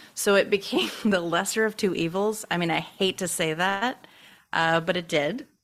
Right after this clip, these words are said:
Um, and then I ran my first trail, and it was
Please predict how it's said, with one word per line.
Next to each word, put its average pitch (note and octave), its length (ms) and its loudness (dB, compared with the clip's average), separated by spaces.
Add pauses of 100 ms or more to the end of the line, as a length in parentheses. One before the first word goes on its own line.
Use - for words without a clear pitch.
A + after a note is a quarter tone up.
(580)
Um, G3+ 440 4
and G#3+ 180 4
then G#3 140 4
I G#3 100 2
ran G3+ 400 0
my G#3+ 160 0
first G3 400 -6
trail, E3+ 600 -2
and F#3 140 -2
it F3+ 140 -6
was F3+ 440 -2